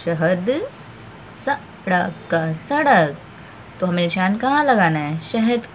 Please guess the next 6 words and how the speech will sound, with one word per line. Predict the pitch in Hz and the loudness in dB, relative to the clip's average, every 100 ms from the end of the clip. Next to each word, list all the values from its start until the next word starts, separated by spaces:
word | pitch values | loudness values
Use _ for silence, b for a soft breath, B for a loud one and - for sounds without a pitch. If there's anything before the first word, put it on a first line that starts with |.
| - | -4
के | 208 294 392 - - - - - | -2 -2 -6 -18 -20 -20 -20 -10
शब्द | - 175 170 | -2 0 0
के | 165 160 | -2 -4
सामने, | 156 147 147 147 | -4 -6 -10 -12
शहद, | 160 - 214 294 - - - 180 170 - - 180 190 151 175 - - | -8 -2 0 0 -6 -16 -8 -4 -4 -8 -6 -2 0 -2 -8 -16 -4
शहद। | 240 208 165 143 | -2 0 -2 -4